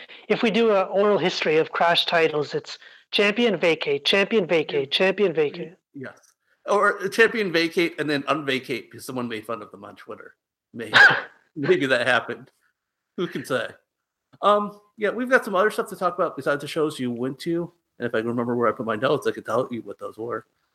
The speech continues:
Speaker 2: Um, the Universal tournament's going on. The Universal tournament was really weird because the Universal final is Niebla Roja versus Terrible. And I think no one in the world had that as the final. And it might be a good match.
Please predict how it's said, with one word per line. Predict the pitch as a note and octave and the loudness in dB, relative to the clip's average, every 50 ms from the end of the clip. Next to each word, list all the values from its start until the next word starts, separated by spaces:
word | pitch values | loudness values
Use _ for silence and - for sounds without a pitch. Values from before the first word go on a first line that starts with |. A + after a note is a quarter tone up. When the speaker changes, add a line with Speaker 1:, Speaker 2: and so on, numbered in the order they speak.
| _ _ _ _ _ | _ _ _ _ _
Speaker 2:
Um, | C3+ C3 C3 B2 A#2+ - - _ _ _ _ _ _ _ _ _ _ - | 0 0 0 0 -2 -4 -8 _ _ _ _ _ _ _ _ _ _ -2
the | F3+ F3+ | -2 0
Universal | G#3 B3 A#3+ F3+ G3 F#3+ F#3+ A#3 A3 | 0 -2 2 4 4 4 4 2 -2
tournament's | A3 A#3+ A#3 A3+ A3+ A3+ - | 0 0 -2 -2 -4 -6 -4
going | B3 A#3+ B3 A#3+ | -4 -4 -2 -2
on. | A#3+ A#3+ A#3+ - _ _ | -4 -4 -6 -10 _ _
The | E3+ F3+ | -4 -2
Universal | A3+ A#3+ G#3+ A3+ A3+ - D4 - | 0 0 0 0 -2 -2 -4 -4
tournament | - C4 A#3+ A#3+ B3 A#3 | -2 0 0 2 0 0
was | D3 - F3 | -2 -4 -4
really | C#3+ - - C4 B3+ B3+ B3 | -6 0 0 2 2 2 2
weird | C4+ E4+ F4 C#4 F3 B2+ - | 2 2 2 2 0 -2 -2
because | - E3 - F#3 D#3 - - - - - _ | -8 -2 -2 -2 -2 -2 -8 -16 -20 -18 _
the | - D3+ | -8 -2
Universal | G3+ A#3+ B3 G3 A3 A#3 - A3+ G#3+ | 0 0 0 0 -2 -2 0 0 0
final | A3 A3 G#3 A3+ G3+ E3+ - | 4 4 4 4 4 2 2
is | C#3 C#3+ C#3 - - _ _ _ _ | 0 -2 -2 -4 -12 _ _ _ _
Niebla | D#3 E3 G3 G#3 G3+ G3 G3 | 0 2 2 2 4 2 2
Roja | E3+ F3+ F3 F#3+ F3 F3 E3+ E3 | 4 4 4 4 4 0 0 -2
versus | F3 D#3+ C#3+ D3 C3+ - | -2 -6 -6 -8 -12 -6
Terrible. | - F3+ D#3+ E3 F3 G#3 G#3+ C#3+ B2 A#2 A2+ | -4 -2 -2 0 0 -2 -2 -2 -4 -4 -4
And | A2+ A2+ - _ _ _ _ - E3 F3 | -6 -10 -12 _ _ _ _ -2 0 0
I | F3 | 2
think | F3 F#3 F3 - - _ | 2 -2 -4 -4 -10 _
no | - D3 D3+ E3+ F#3 G#3+ A3+ | -14 -8 2 4 6 6 8
one | A3+ G#3+ G#3+ G#3+ G3+ | 6 6 4 4 4
in | G3+ G3 | 2 0
the | F#3+ F3+ | 0 0
world | E3 F3+ G3+ G3 C#3 A2+ - - - | 2 2 2 2 2 0 -2 -6 -8
had | D3 C3+ C#3 | -8 -2 0
that | D3+ D3+ E3 | 0 0 0
as | D3+ - | -4 -6
the | C3+ | -6
final. | - D3 D3 E3 D3+ A2+ G2 - _ _ _ _ _ _ _ _ - | -2 -2 -2 -2 -2 -6 -8 -14 _ _ _ _ _ _ _ _ -6
And | E3+ F3 | -4 -2
it | F3+ - | -2 -2
might | C#3 C3+ D#3+ F3+ F#3+ F#3+ | -2 2 4 4 4 2
be | - G3 F#3+ | 2 2 2
a | F3+ | 2
good | F3+ - F#3 F3+ F#3 | 2 0 0 0 2
match. | G#3 G3+ F#3 - - - - - - - | 2 2 2 2 0 -4 -12 -20 -20 -20